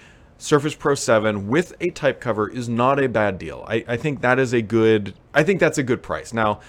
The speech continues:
once you get over a thousand bucks with the type cover not included, not so good of a deal. But eight hundred bucks all in, that's a, that's a reasonable price, in my opinion.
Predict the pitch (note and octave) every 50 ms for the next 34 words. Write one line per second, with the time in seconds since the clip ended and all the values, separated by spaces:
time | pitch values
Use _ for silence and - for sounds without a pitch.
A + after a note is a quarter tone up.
0 | - - - - - B2+ D3 C#3 - E3 C#3+ D#3+ C#3+ - - A#2 A#2+ A2 B2 A#2+
1 | A2+ - A#2+ A#2 A#2 A#2 A#2 A2 G2 E2 G#2 A2 B2+ - - - - - G#2 G#2+
2 | G2+ G2+ - A#2 A2 A2 - A#2 G#2 G2 F#2 G2 A2+ B2+ C3 - D3+ D3+ C#3 C#3
3 | A#2+ - - - B2+ B2 - - - - G2+ F2 G2 D#2+ D2+ D#2 D2 D2+ C#2+ D#2
4 | G#2 G#2 - - D3 D#3 D3+ E3+ D#3+ D3+ C3 A#2 C3+ B2+ B2 - - - A#2 A#2+
5 | A#2+ A#2 A2+ A2+ A#2 A2+ - - - - - - - - A3 A3 - A3+ G#3 -
6 | - A3 A#3 - A#3 F#3+ D#3 C#3+ D#3+ D#3+ C#3+ D#3 D3+ C#3+ C3+ C3+ C3+ B2+ B2 A#2+
7 | A#2 A2+ G#2+ - - - - - - _ - - - - - - - G#2+ F2 D#2
8 | - - - - A2 G2 F#2 F2 E2 D#2 C#2 - - - - - - -